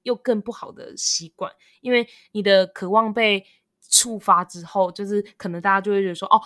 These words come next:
我吃糖果可以代替吸烟。”那其实这又建立了自己基于奖赏的一个学习循环。但可是戒烟后，你只要体重又多了，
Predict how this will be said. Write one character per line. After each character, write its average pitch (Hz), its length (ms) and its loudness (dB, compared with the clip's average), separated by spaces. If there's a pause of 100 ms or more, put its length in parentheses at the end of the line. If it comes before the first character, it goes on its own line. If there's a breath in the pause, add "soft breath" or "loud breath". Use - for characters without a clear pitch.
(120)
我 208 80 -6
吃 226 220 0
糖 196 180 -10
果 185 140 -4
可 196 120 -10
以 185 60 -6
代 185 180 -10
替 175 200 -16
吸 160 400 -6
烟。” 160 180 -14 (240 soft breath)
那 220 160 -2 (140)
其 - 160 -6
实 196 180 -2
这 220 160 -6
又 240 160 4
建 233 240 -2
立 233 140 -4
了 180 40 -4
自 220 160 -12
己 - 460 -14
基 226 220 -4
于 208 160 -4
奖 165 240 -10
赏 160 260 -8
的 156 100 -8
一 165 80 -10
个 165 140 -4
学 160 220 2
习 180 200 -6
循 - 300 -8
环。 - 180 -8 (320 soft breath)
但 311 160 -4
可 220 140 -10
是 233 320 -8 (220 soft breath)
戒 254 160 0
烟 233 180 0
后， 220 200 2
你 196 140 -4
只 190 80 -6
要 160 120 -2
体 160 160 -18
重 190 200 -6
又 196 140 -4
多 180 220 -8
了， 165 420 -6